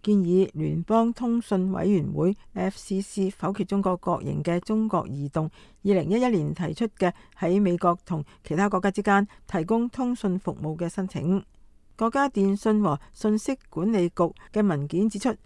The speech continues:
中國移動容易受到中國嘅利用、影響同控制。中國政府可以利用中國移動建立嘅連接進行經濟間諜同情報嘅收集，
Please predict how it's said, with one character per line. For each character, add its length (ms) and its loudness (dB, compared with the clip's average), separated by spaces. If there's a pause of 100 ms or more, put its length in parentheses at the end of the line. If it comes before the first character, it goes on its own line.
(200)
中 160 0
國 180 2
移 140 -2
動 260 0 (140)
容 200 0
易 80 2
受 200 0
到 160 0
中 180 -2
國 180 0
嘅 160 -2
利 200 -2
用、 200 -2 (180)
影 220 -2
響 200 0
同 160 -6
控 160 -2
制。 200 0 (240)
中 140 -4
國 80 2
政 140 -2
府 160 -4
可 120 0
以 120 2
利 120 2
用 200 0
中 200 0
國 200 2
移 120 -4
動 220 0
建 240 0
立 40 0
嘅 340 0 (220)
連 220 -2
接 240 0 (280)
進 200 0
行 280 0
經 260 -4
濟 240 2
間 260 0
諜 220 -6
同 240 -6
情 260 -6
報 220 0
嘅 180 0
收 220 -2
集， 100 -4